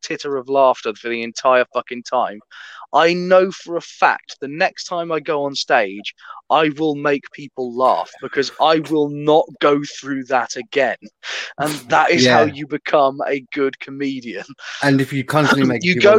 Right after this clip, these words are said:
Speaker 2: laugh,
Speaker 1: to the
Speaker 2: you get
Speaker 1: difficult
Speaker 2: comfortable.
Speaker 1: gigs. This is the other
Speaker 2: Yeah.
Speaker 1: thing. Like, people, "Oh, the Holly Bush isn't that great. They just laugh at dick and fart jokes." Not if you actually fucking structure your joke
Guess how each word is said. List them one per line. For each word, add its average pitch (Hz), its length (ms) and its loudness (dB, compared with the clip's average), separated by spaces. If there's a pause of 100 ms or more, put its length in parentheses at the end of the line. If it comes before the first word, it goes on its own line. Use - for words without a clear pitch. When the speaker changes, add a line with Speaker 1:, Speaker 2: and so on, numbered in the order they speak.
Speaker 2:
laugh, 113 100 2
Speaker 1:
to 214 80 -6
the 190 60 0
Speaker 2:
you 208 40 4
get 226 180 0
Speaker 1:
difficult 190 200 0 (120)
Speaker 2:
comfortable. 120 160 -4
Speaker 1:
gigs. 220 260 -2
This - 180 -4
is 214 80 -10
the 220 160 -2
other 214 180 -2
Speaker 2:
Yeah. 233 200 -2
Speaker 1:
thing. 208 100 -8
Like, 165 160 -10
people, - 340 -8
"Oh, 233 280 8 (400)
the 214 80 0
Holly 247 320 4
Bush 196 260 -6
isn't 190 220 -12
that 185 200 -4
great. 196 260 0
They 202 120 -2
just 196 240 -10
laugh 185 240 2
at - 140 -20
dick - 240 -10
and 180 160 -14
fart 196 360 0
jokes." 135 300 -8
Not 254 220 -2
if 269 160 -6
you 254 100 0
actually 214 320 -2
fucking 190 360 -6
structure 170 420 -8
your 160 120 -8
joke 165 300 0